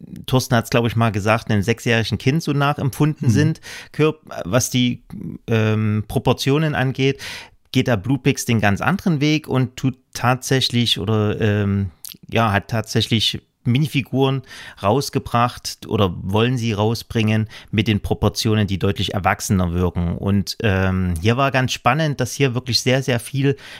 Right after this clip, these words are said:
Speaker 1: bewegliche Teile an den Figuren dran sind. Trotzdem wurde wohl, ähm, sämtliche Sachen, die aus den vergangenen Gerichtsprozessen heraus, sich herauskristallisiert haben,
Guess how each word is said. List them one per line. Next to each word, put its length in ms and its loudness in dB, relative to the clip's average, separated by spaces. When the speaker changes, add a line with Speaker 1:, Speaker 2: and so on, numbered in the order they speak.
Speaker 1:
bewegliche 640 2
Teile 380 0
an 100 0
den 140 -2
Figuren 440 0
dran 300 0
sind. 340 0
Trotzdem 800 0
wurde 480 0
wohl, 380 0
ähm, 760 0
sämtliche 540 0
Sachen, 360 2
die 160 0
aus 200 0
den 160 2
vergangenen 840 2
Gerichtsprozessen 1160 0
heraus, 640 0
sich 300 0
herauskristallisiert 1300 0
haben, 300 0